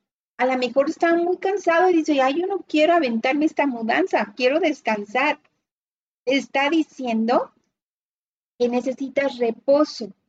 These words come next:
que necesitas valorar lo que quieres hacer, esa nueva acción que quieres hacer. Los pies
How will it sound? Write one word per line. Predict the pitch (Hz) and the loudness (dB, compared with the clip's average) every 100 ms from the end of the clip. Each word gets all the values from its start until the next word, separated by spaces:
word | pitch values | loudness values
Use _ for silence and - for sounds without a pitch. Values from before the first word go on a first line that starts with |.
| _ _ _ _ _ _ - | _ _ _ _ _ _ 0
que | 269 | 0
necesitas | 262 269 - 294 302 330 277 247 | 0 -4 -4 -2 2 2 0 -2
valorar | 269 254 247 233 226 247 302 349 - _ _ _ _ _ _ _ _ _ _ _ _ _ | 0 2 4 4 4 4 2 0 -4 _ _ _ _ _ _ _ _ _ _ _ _ _
lo | 247 254 | 0 0
que | - 240 233 | 2 0 0
quieres | - 269 294 359 359 285 | -4 0 2 2 0 -4
hacer, | 262 - 269 233 233 | -8 -2 0 0 0
esa | 247 - | -4 -4
nueva | 269 262 254 262 | -4 -2 0 -2
acción | - 254 240 | -4 -6 -6
que | 233 233 | -8 -6
quieres | 220 208 220 - | -4 -4 -6 -10
hacer. | - 202 196 - _ _ _ _ _ _ _ _ _ _ _ - | -20 -18 -18 -20 _ _ _ _ _ _ _ _ _ _ _ -4
Los | 269 262 - | 0 0 0
pies | - 285 311 554 - | -6 0 0 0 -4